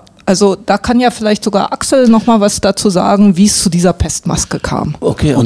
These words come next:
Speaker 2: okay.
Speaker 3: zwar, äh, hatten wir vor Jahren schon mal das Thema Pest und wir hatten, äh,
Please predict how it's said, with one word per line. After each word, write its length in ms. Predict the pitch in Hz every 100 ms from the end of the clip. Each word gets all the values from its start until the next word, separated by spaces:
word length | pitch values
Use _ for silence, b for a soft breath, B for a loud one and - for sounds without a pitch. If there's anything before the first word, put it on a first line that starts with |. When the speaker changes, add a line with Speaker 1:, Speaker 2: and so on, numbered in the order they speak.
| 127
Speaker 2:
okay. 20 |
Speaker 3:
zwar, 460 | 117 113 127 123 -
äh, 240 | 135 117
hatten 180 | 110 165
wir 120 | 147
vor 120 | -
Jahren 440 | 120 127 160 165 151
schon 200 | - 147
mal 380 | 147 147 147 135
das 180 | 107
Thema 340 | - 131 143 123
Pest 480 | - 175 - - -
und 240 | 156 120
wir 160 | 127 117
hatten, 440 | 143 160 151 147
äh, 460 | 139 131 127 123